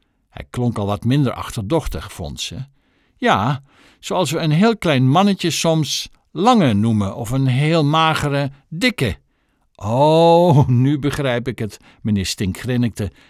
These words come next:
"Vind ik leuk." Hertogin keek naar Chloe op, alsof ze wilde zeggen,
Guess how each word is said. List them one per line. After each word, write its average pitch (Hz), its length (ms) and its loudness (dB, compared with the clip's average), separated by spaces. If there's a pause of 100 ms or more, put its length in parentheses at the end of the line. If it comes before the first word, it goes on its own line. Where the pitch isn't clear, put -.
(400)
"Vind 214 240 2
ik 117 140 2
leuk." 220 500 4 (600)
Hertogin 147 480 0
keek 135 200 -2
naar 127 200 -2
Chloe 160 480 2
op, 151 160 -6
alsof 123 300 -4
ze - 140 -6
wilde 123 280 -2
zeggen, 120 380 -2